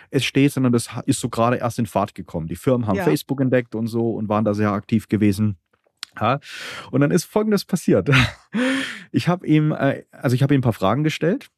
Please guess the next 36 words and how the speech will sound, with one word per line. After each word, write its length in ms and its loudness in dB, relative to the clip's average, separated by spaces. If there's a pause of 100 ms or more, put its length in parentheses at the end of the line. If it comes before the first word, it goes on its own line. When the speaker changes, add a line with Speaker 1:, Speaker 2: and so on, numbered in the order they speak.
(140)
Speaker 1:
hab 160 -2
gesagt, 400 -2
äh, 200 -2
„Wie 100 4
schaut 200 2
das 120 -2
bei 100 2
Ihnen 160 2
aus?“ 240 2
Sagt 180 -4
er, 60 0
„Gut, 160 0
das 100 -2
sind 120 2
ja 80 2
immer 220 2
bei 100 0
uns 180 -2
Interimsmandate. 960 0
Bei 140 2
mir 160 2
ist 100 -6
auch 120 -6
vorgesehen, 480 -2
dass 120 -4
ich 140 -10
möglicherweise 640 -2
in 140 -12
eine 40 0
neue 220 -2
Position 520 0
wechsle 520 0
in 200 0
zwei 200 -4
Speaker 2:
Mhm. 40 -2
Speaker 1:
Jahren. 320 0